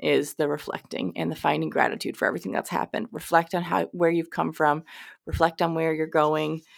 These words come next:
Just reflect on what's this year has felt like. If, if you do nothing else, think about your emotions. I'm working with my therapist right now a lot about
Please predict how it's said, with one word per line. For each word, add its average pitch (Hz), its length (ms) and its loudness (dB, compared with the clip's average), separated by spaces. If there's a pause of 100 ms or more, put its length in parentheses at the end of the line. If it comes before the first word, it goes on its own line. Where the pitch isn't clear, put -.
(260)
Just - 400 2 (1080)
reflect 196 500 -2
on 214 200 6
what's 185 280 0
this 185 240 -4
year 165 140 4
has 165 240 -6
felt - 280 4
like. - 220 0
If, 170 160 -8
if 175 200 -2
you 247 100 6
do 302 120 6
nothing 202 400 6
else, 156 280 2
think 190 180 2
about 240 240 6
your 170 140 6
emotions. 147 680 4 (340)
I'm 175 140 4
working 190 280 6
with 160 100 -2
my 160 100 -2
therapist 156 460 0
right 156 140 2
now 151 180 4
a - 20 4
lot 147 220 6
about 143 340 4